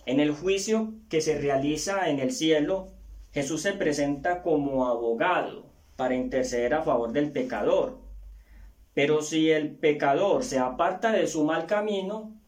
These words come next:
entonces él puede abogar por la persona,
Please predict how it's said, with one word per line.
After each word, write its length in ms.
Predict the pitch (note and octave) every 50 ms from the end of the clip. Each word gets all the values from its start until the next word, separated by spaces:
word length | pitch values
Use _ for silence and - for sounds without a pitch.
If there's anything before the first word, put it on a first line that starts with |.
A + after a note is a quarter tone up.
| _ _ _ _
entonces 1000 | - B2 B2 C3 B2+ - D3+ C#3+ C#3 C#3 C3+ C3 E3+ E3+ F3 E3+ - - - _
él 360 | - E3 F#3 G#3 A3 A3 A3 -
puede 320 | D#3 D3 C#3 C3+ C#3+ D#3
abogar 600 | D3+ C#3+ C3 A#2+ A#2+ A2 A#2+ A#2 A2+ A2 A2 -
por 400 | - D#3+ F#3+ G3+ G#3+ A3 A3+ - - - - - - _
la 220 | - B2+ A#2+ A#2 A2+
persona, 720 | A#2+ A2 A2 - - F3 C#3+ C3+ - - - - -